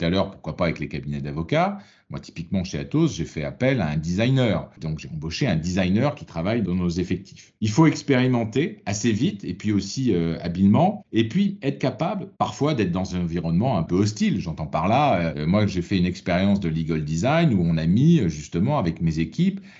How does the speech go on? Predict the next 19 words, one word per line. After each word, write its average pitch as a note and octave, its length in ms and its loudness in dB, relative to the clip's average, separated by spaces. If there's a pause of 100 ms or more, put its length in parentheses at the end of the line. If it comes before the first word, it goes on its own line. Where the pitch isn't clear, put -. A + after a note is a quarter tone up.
(120)
les A2 300 6
opérationnels, G2 920 0
on F#2+ 100 -2
les E2+ 160 0
a E2 80 -6
confrontés, A#2+ 720 0
euh, E2+ 260 0
avec E2 260 -4
nous F3 220 4
en C3 80 2
leur E2 160 2
disant, F2 240 -2
voilà, G2 380 2
euh, D#2 160 -4
comment G2+ 300 2
ils F#2+ 100 6
nous E2+ 100 4
voyaient, C3 540 2
que, F2 180 -2